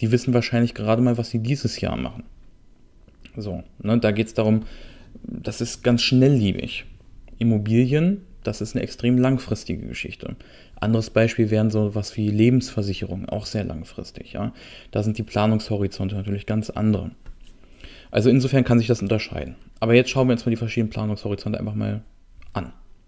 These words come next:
Operative Planung unter einem Jahr.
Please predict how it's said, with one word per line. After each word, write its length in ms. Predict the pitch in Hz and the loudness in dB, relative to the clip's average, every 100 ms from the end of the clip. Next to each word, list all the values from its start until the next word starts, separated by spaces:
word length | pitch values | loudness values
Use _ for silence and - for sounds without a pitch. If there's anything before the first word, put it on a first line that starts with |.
| - - - - - - | -20 -20 -20 -20 -20 -10
Operative 600 | - 113 170 107 104 92 87 | 4 8 10 10 8 4 2
Planung 580 | - 92 67 - 117 - _ - - - | 0 -2 -2 -4 -8 -16 _ -20 -20 0
unter 320 | 151 151 139 | 2 4 6
einem 260 | 110 110 98 | 6 4 4
Jahr. 360 | 95 - - | 0 -2 -6